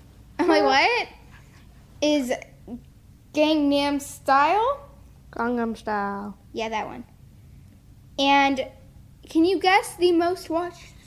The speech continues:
Speaker 1: listened to song?
Speaker 2: Wait, was Gangnam Style number three or two?
Speaker 1: Two.
Speaker 2: What? What's number one? The song is so popular.
Speaker 1: I know,
Speaker 2: Party
Speaker 1: right?
Speaker 2: rock anthem.
Speaker 1: No.
Speaker 2: Sexy and I Know It.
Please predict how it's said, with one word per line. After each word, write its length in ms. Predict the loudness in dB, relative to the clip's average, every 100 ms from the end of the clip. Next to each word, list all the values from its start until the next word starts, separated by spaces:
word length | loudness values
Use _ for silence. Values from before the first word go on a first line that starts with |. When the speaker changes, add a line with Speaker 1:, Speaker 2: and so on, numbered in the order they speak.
| -4
Speaker 1:
listened 460 | -2 0 0 0
to 240 | 0 -2 -2
song? 440 | 0 0 2 0 -4 2
Speaker 2:
Wait, 200 | 4 6
was 100 | 4
Gangnam 380 | 4 4 4 2
Style 300 | 2 2 4
number 240 | 4 2
three 220 | 2 2 4
or 80 |
two? 360 | 4 2 2 0 2
Speaker 1:
Two. 240 | 2 2 -6 -6
Speaker 2:
What? 500 | 6 8 8 6 6
What's 200 | 6 6 6
number 240 | 6 6
one? 520 | 6 4 4 2 2 -2 -12 -20 -20 -20 -20 -18
The 60 | -8
song 220 | -2 -2
is 60 | 0
so 140 | -4
popular. 400 | -2 -4 -4 -6 -8 -16
Speaker 1:
I 40 | 0
know, 40 |
Speaker 2:
Party 200 | 6 6
Speaker 1:
right? 60 | 6
Speaker 2:
rock 160 | 4 2
anthem. 360 | 0 -2 -6 -8 -20 -20 -20 -8
Speaker 1:
No. 220 | 0 0 0 -8
Speaker 2:
Sexy 320 | -2 0 2
and 140 | 2 4
I 20 |
Know 160 | 2
It. 120 | 0